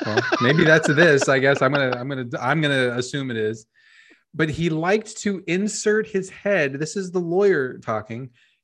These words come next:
Liked to insert his head inside my client's vagina.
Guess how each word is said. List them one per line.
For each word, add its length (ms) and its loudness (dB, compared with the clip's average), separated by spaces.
Liked 480 -4
to 160 -6
insert 640 -2
his 200 -6
head 480 -4
inside 640 -6
my 180 -8
client's 380 -10
vagina. 360 -16